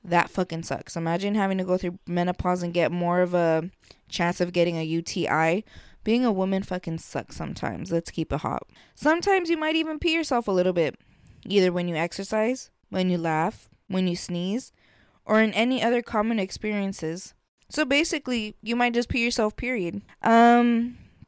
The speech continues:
this isn't only due to the hormones, but it can happen more often than,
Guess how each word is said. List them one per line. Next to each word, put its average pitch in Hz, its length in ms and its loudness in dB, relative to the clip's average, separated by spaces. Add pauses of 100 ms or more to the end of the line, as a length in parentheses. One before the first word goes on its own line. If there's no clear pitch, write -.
this 302 240 4
isn't 330 400 2
only 233 320 6
due 208 160 0
to 202 80 4
the 180 140 2
hormones, 196 580 2
but 190 100 2
it 160 120 2
can 214 100 -2
happen 214 320 0
more 190 260 0
often 185 560 -2
than, 170 340 -2